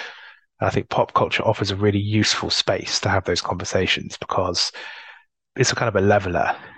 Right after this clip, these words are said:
It allows people into the conversation in a way that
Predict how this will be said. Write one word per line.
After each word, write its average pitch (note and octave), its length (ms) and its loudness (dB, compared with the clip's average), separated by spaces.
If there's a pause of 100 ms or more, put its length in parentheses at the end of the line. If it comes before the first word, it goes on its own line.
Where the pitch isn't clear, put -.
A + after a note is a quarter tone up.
(260)
It - 60 -2
allows G#2+ 460 2
people F#2 500 -2
into G2+ 300 -6
the F2+ 80 -4
conversation F#2 720 -2
in F#2 100 -4
a F#2 60 -2
way F#2+ 320 0
that F#2 220 0